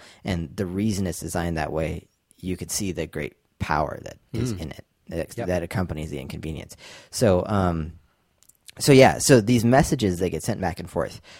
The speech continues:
Speaker 1: Currently, um, and I say currently because as, uh, the conversation I've heard around this is like, well, ports aren't necessarily done. Like, they might change and
Speaker 2: Mm-hmm.
Speaker 1: become more feature rich in the future. But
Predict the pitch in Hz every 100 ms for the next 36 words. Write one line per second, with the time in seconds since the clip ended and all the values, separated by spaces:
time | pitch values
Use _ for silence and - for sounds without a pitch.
0 | - - - 185 139 107 76 87 98 135
1 | _ _ _ 98 95 85 78 78 - _
2 | _ 101 87 120 120 160 147 165 139 113
3 | 107 98 104 92 - 110 101 - - -
4 | 98 - 110 - 127 127 120 107 107 -
5 | 95 104 98 95 87 87 85 92 87 82
6 | 82 - 131 107 101 92 _ _ _ -
7 | 151 127 - - 110 101 101 98 90 104
8 | 92 82 - 87 85 76 73 - - 82
9 | 87 87 76 - - 85 82 87 80 76
10 | 82 - - 90 107 82 82 82 78 -
11 | 87 90 - - - - - - - 107
12 | -